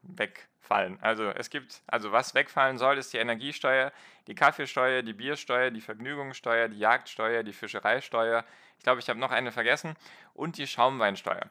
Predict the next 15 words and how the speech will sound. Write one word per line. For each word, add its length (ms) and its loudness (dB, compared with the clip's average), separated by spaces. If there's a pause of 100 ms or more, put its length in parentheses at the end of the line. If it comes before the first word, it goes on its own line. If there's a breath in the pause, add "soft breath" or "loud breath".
(120)
Zum 120 -12
Beispiel 260 2
die 100 -8
Schaumweinsteuer 1080 2
wurde 240 -4
damals 760 2 (300)
vor 240 -2
hundertvierzehn 680 -6
Jahren 280 4
für 100 -20
die 80 -16
deutsche 340 0
Marine 440 -4
temporär 580 0
eingeführt, 540 -4